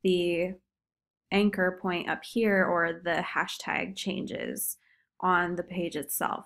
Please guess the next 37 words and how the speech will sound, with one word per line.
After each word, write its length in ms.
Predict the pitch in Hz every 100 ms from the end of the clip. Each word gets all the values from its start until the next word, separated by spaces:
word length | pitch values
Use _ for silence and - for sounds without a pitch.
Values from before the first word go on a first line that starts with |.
| - - _ _ _ _ -
So 580 | - 226 208 190 190 - _ _ - -
what 260 | 202 240
I'm 120 | 269 277
gonna 180 | 285
do 240 | 247 220 220
is 260 | 202 196 -
I'm 140 | 202
gonna 160 | 196 196
go 120 | 190
ahead 460 | 190 190 185 180 180
and 240 | 180 185
download 480 | 202 240 254 214 180
this, 300 | 175 175 185
and 180 | - 185
I'll 200 | 180 180
show 160 | - 170
you 180 | 170
how 320 | 180 147 143 165
you 180 | 170
can 360 | 185 170 160 165
make 220 | 185 175
this 320 | 175 180 - -
work. 340 | - - - _ _ _
And 140 | - 214
then 140 | 214
in 100 | 214
future 260 | 247 247 247
tutorials, 640 | 247 226 202 190 190 190
I'll 120 | 185
show 160 | 190 180
you 160 | 180 180
how 260 | 170 170
to 460 | 170 175 170 165 - _ -
collect 400 | - 170 165 -
more 280 | 196 208 202
data 480 | 190 170 170 170 165
on 400 | 175 165 165 165